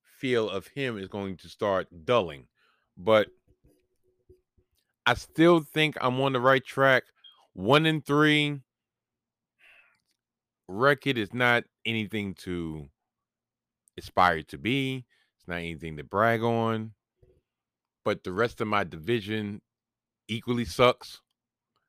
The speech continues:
So this upcoming week, I need to really, r-, I,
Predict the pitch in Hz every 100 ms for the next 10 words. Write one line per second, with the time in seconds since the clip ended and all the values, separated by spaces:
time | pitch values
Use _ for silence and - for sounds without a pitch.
0 | _ _ _ - - 117 104 98 92 85
1 | 82 _ _ _ _ _ _ _ _ _
2 | _ _ _ _ _ - 147 - - -
3 | - _ _ _ _ - 131 - - 135
4 | 107 92 98 123 76 - - _ _ _
5 | _ _ - 107 117 113 107 92 - 107
6 | 98 87 80 87 107 113 104 90 82 71
7 | _ _ _ 78 98 104